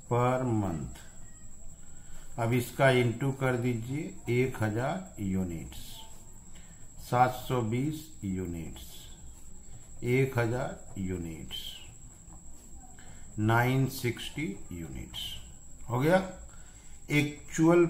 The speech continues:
production। actual production, actual production इसका था आठ सौ बीस unit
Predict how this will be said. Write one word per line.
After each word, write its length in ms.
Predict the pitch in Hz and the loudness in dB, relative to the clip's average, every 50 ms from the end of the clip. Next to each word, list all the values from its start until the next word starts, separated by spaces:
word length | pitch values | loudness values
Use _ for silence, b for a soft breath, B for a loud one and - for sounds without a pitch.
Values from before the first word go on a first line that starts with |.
| 165 | 6
production। 580 | - 110 110 101 92 85 - - - - - - - - - - - - - - - - - - - - - - - - - - - - - - B B B B B B B B B B B - | 2 2 2 2 2 -2 -4 -6 -8 -8 -6 -8 -8 -10 -10 -12 -12 -12 -14 -14 -14 -16 -16 -16 -16 -16 -16 -16 -16 -16 -16 -16 -16 -16 -14 -14 B B B B B B B B B B B 2
actual 720 | 131 127 117 - - - - - - 143 143 151 156 160 165 170 165 165 | 4 4 4 2 0 -10 -10 -4 0 2 4 4 4 4 4 2 0 0
production, 760 | - 117 123 120 117 113 120 117 - - - - - 120 107 98 101 104 - - - - - - - - - - - - - - - - - - - - - B B B B B B B B B - | 2 4 4 6 6 6 4 2 2 -2 -6 0 2 2 2 2 0 -2 -6 -8 -12 -14 -14 -14 -16 -14 -12 -12 -12 -12 -14 -16 -16 -16 -14 -14 -14 -14 -12 B B B B B B B B B 0
actual 440 | 127 117 - - - 156 156 160 160 - - | 0 0 0 -2 0 4 4 4 4 2 2
production 520 | 143 135 127 131 - - - 143 143 143 131 127 | 4 4 4 4 2 0 -2 -2 0 0 2 2
इसका 320 | 120 117 - - - 143 143 139 | 2 2 0 0 2 2 2 2
था 200 | - 135 127 131 147 151 - - - - | 2 2 2 2 2 0 -4 -8 -4 0
आठ 300 | 120 123 127 131 135 135 | 4 6 6 6 6 4
सौ 280 | - - - - 135 131 117 104 | 0 -6 -4 -2 0 0 0 0
बीस 360 | 107 123 131 139 135 - - - | 2 2 2 2 0 -2 -2 -2
unit 600 | 104 101 110 110 107 101 92 - - - - - | 2 4 6 6 6 4 2 0 -6 -12 -14 -14